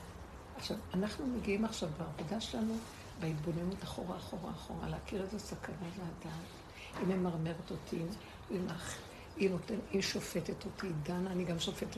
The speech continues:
את האחרים כל היום, וכל היום אני נמצא בכן ולא, ומס-, ואני אומר לעצמי, "הגבול כבר כל כך גבולי,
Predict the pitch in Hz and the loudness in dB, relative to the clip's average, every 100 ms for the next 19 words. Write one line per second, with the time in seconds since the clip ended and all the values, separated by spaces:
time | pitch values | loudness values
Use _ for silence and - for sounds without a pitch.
0 | - 180 180 - 175 185 - 175 175 175 | -2 -2 0 0 0 0 0 0 2 0
1 | 180 190 - - - - 180 185 - 220 | 0 -2 -4 -10 -10 -4 2 2 2 0
2 | 226 233 233 202 196 196 - 214 185 - | 2 2 4 4 2 2 0 0 0 2
3 | 196 190 185 185 185 185 185 - - - | 2 2 2 2 2 2 2 0 -6 -2
4 | 175 170 170 214 254 - - - - - | 0 2 2 2 0 -4 -10 -10 -12 -12
5 | - - - - 170 175 180 175 - 180 | -12 -12 -10 0 2 4 4 2 0 0
6 | 160 147 156 202 220 - - - - - | 2 4 4 4 2 12 12 12 12 6
7 | - - - - - - - 170 - - | -2 -4 -4 -10 -12 -8 -4 -4 -4 -2
8 | 180 165 220 190 156 156 | -2 -2 -2 -2 0 0